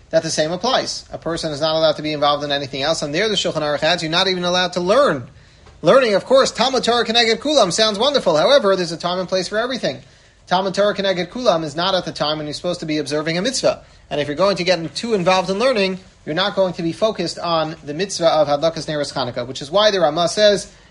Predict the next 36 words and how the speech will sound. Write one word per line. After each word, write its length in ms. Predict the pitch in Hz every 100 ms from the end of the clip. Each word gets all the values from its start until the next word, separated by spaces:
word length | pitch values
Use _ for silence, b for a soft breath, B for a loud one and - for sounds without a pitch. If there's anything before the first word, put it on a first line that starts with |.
| b
that 140 | 165
on 200 | 156 151
Leil 480 | 175 208 202 202 190
Purim, 360 | - 247 180 120 - _ - -
or 280 | 156 180
for 140 | 196 151
that 180 | 156 156
matter 260 | 160 165
in 60 | 147
the 60 |
morning 300 | 147 220 202
of 100 | 156
Purim 220 | - 180 175
as 140 | 165
well, 360 | 233 202 185 - B B -
you're 100 | 151
not 200 | 190 196
supposed 300 | 180 180 -
to 80 |
eat 160 | - 202
anything 540 | 190 180 196 180 175 170
before 320 | - - 190 190
you 120 | 170
go 160 | 165
ahead 200 | 160 165
and 80 | 160
do 100 | 156
the 80 | 156
mitzvah 260 | 170 170 156
of 60 |
Mikra 320 | 151 156 143
Megillah. 300 | 135 123 127 147
Now 80 |
the 80 | 147
problem 400 | - 202 214 180
is 340 | 175 131 117